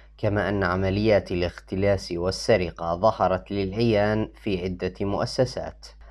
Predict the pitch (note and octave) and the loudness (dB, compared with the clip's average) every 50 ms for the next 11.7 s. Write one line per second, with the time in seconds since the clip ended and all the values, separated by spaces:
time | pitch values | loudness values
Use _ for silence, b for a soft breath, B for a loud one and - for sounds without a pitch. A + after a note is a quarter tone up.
0 | b b - - D3 D3+ D3+ C#3+ C#3 C3+ C#3 - D#3 D3+ C#3+ B2+ A#2+ A2 G#2+ G2+ | b b 0 4 4 6 6 6 6 4 4 4 2 2 4 4 4 4 4 2
1 | G2+ G2 - - B2 A2+ G2+ G#2 G2+ G2 G2 G2 F#2+ F#2+ - - A2 G#2+ A2+ A#2+ | 2 0 0 2 2 2 2 2 0 0 2 0 0 -2 0 2 4 6 6 6
2 | B2 A#2+ - A2 G2 G2 G2 F#2+ F#2 - - G#2+ - - A2+ G#2 G2+ G#2+ G#2 A2 | 6 4 2 0 2 2 2 0 0 -2 -4 -8 -4 -4 -4 -2 -2 -2 -2 -2
3 | - - - - - - - E2 D#2+ - - - G2+ G#2 G#2 G#2+ G2+ G#2 G#2 G#2 | -2 -2 -6 -6 -8 -8 -6 -6 -4 -4 -4 -2 0 2 2 2 2 2 2 4
4 | A2 A#2 G#2+ G#2 G#2 F#2 G#2 G2 G2 G#2+ G#2+ B2 A#2+ B2 - - A#2 F#2+ F2 F#2 | 6 6 6 4 4 2 2 0 0 0 0 0 0 0 0 2 2 2 4 2
5 | F#2 F2+ F#2 F#2 G2 F#2+ b b b b b b - - - G#2 G2+ G2 - - | 0 0 0 0 -2 -2 b b b b b b -2 2 4 4 4 4 2 2
6 | G#2 - - - A#2 G#2+ - - G2 F2+ - A2+ A2 - A2+ - G2 F#2+ G2+ A2 | 0 0 0 0 0 0 2 0 0 0 0 0 0 0 0 0 2 2 2 2
7 | G#2+ G2+ F#2 F2+ - G2+ F2+ F#2 F2+ - A2+ G#2+ G2+ - - G2+ F2+ F2+ F#2+ G2 | 2 2 0 0 0 -2 -2 -2 -2 2 4 4 4 4 4 0 0 2 2 2
8 | G#2+ A2+ A2+ - - G#2 F#2 F2 F#2 F2+ F#2+ G2+ G#2 A2 G#2+ - - A#2 G2+ E2+ | 2 2 0 0 -2 -2 -2 0 0 0 0 0 0 -2 -2 0 2 2 2 2
9 | - - - G2 F#2 F#2 F#2 F2 E2+ G#2+ A#2 G#2+ - F#2+ F2+ - G2+ F#2 - G#2 | 0 -2 0 0 2 2 2 0 0 -2 -2 -2 -2 -4 -4 -4 -6 -4 0 0
10 | F#2+ F2+ F#2+ A2 A2+ A2 - G2 F#2 G2 F#2+ F#2+ F#2+ F#2+ F2+ F#2 - - A#2 - | 2 4 4 4 4 2 0 -2 -2 0 0 0 0 0 -2 -4 -4 -4 -4 2
11 | - A2 A2+ A2+ A2+ A2+ A2 G#2+ A#2 A#2 A#2 A#2+ A#2+ | 6 6 8 8 6 4 2 0 0 0 2 2 0